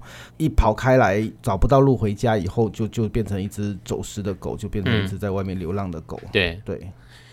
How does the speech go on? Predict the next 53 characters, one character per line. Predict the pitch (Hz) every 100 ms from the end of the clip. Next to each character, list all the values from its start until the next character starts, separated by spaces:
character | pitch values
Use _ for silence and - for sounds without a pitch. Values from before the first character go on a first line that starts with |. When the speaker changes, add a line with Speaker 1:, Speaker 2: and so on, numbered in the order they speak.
| -
Speaker 2:
那 | 117 110
所 | 110 139
以 | 120
走 | 98 87 90
失 | - 135
是 | 131 135
常 | 117 98
常 | 95
会 | 95
碰 | 87 85 85
到 | 80
的 | 73
事 | 71 85
情， | - 76
然 | 78
后 | 92
人 | 85 80
多， | 82 92
Speaker 1:
是。 |
Speaker 2:
比 | 90
如 | 82
说 | 87 92
逛 | 95 92
东 | 92 90
大 | 92
门 | 82 78
夜 | 82 76
市 | - 78
这 | 71 76
样。 | 76
Speaker 1:
是。 | - - 110 101 - - - - _
Speaker 2:
就 | -
请 | 101 78
大 | 90
家 | 82
特 | 85
别 | 76
注 | 71 78
意， | 71 - _
该 | -
牵 | 110 110
绳 | 101 80
的 |
还 | 80
是 | 82
要 |
牵。 | 80 78 78 - - - -
Speaker 1:
对。 | -
对， | -
这 | 151
个 | 131 123
牵 | - 170
绳 | 175 127